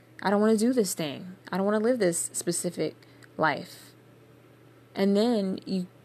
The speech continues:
you just, you just stop doing it.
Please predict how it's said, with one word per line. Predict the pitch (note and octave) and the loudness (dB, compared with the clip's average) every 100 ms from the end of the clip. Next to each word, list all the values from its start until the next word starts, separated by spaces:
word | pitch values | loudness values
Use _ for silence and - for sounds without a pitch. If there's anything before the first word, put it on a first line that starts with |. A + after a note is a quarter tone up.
| - - | -20 -10
you | G3 | -6
just, | F#3+ F#3+ - - - - - - - - - - - - - - - - - - | -2 -2 -4 -10 -20 -20 -20 -20 -20 -20 -20 -20 -20 -20 -20 -20 -20 -20 -18 -2
you | A3+ | 2
just | A#3+ A#3+ | 4 4
stop | C4+ A3+ | 4 6
doing | C4 D4 B3+ | 6 6 4
it. | - - | 0 -8